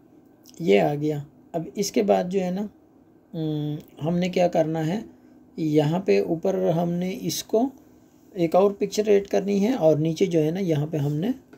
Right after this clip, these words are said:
डिस्क्रिप्शन भी उसके साथ ऐड करनी है। तो ये हमारी पिक्चर आ गई है। लोडिंग में थोड़ा सा टाइम लेती है, इसलिए इसने थोड़ी सी डिले की है। तो यहाँ पर जो है ना, ये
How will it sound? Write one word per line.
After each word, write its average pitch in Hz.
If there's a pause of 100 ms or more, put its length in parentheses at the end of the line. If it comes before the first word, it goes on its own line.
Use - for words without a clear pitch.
(100)
डिस्क्रिप्शन 156
भी 156
उसके 147
साथ 143
ऐड 143
करनी 127
है। 120 (480)
तो 160
ये 156
हमारी 165
पिक्चर 185
आ 180
गई 175
है। 196 (680)
लोडिंग 160
में 165
थोड़ा 156
सा 156
टाइम 151
लेती 139
है, 160
इसलिए 160 (480)
इसने 151
थोड़ी 139
सी 185
डिले 127
की 127
है। 127 (680)
तो 151
यहाँ 151
पर 180
जो 175
है 170
ना, 170
ये 165